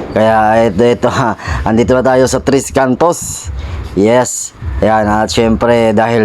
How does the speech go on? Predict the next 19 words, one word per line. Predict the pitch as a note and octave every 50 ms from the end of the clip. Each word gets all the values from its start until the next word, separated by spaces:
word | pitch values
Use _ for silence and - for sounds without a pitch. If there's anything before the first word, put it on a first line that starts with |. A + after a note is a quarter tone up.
| G#2
December | G#2 - - A2+ A2 G#2+ G#2
thirty-one | F2 G#2+ F2+ A2+ A2 A2 A2 A2
ngayon, | A2+ A2+ A2+ A2 G#2+ G#2+ G#2 G#2+
so | G2+ - G#2+ G2+
tingnan | F#2+ - C3+ C3+ C#3+ D3 C#3+
natin | C#3+ C#3 C3+ C3+ B2+
yung | B2
mga | B2+ B2 A2+ A#2+ B2
kaganapan | G#2+ B2+ A#2 A#2 A#2 A2+ A2 - B2 A#2 A2 G2+ - - - - - - - - -
sa | - - - A2 -
public | - A#2+ G#2 G2+ A#2 A2+ - G2
market, | G#2+ A2 A2 G2+ - A2+ - -
mga | A2 A2 A2 A2 - G2
amigo. | G#2+ G#2+ G#2+ G#2+ G2+ A2 A#2+ G#2
Kung | F2 G2+ G#2 G#2 G#2 G#2
marami | G#2+ A2 G#2+ G#2+ A2 A2 G#2+ A2
bang | G#2 G#2 A2+ A2+ G#2+
tao | G#2+ C3 B2+ B2 B2+ C3+ D3+ E3+ F3 E3+ D#3+
o | C#3+ A#2+